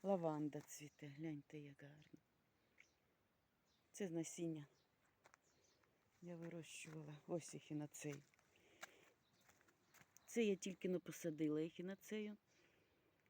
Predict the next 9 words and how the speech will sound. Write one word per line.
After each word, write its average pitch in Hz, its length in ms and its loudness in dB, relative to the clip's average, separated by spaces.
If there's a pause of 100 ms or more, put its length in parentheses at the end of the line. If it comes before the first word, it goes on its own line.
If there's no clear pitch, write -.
(720)
Купила 185 460 4
у 180 60 6
Бережнюків. 180 1000 2 (1500)
Це 175 160 2
має 170 280 8
бути 160 280 0
великий 170 440 4
такий 160 340 -2 (100)
помпон. 160 520 0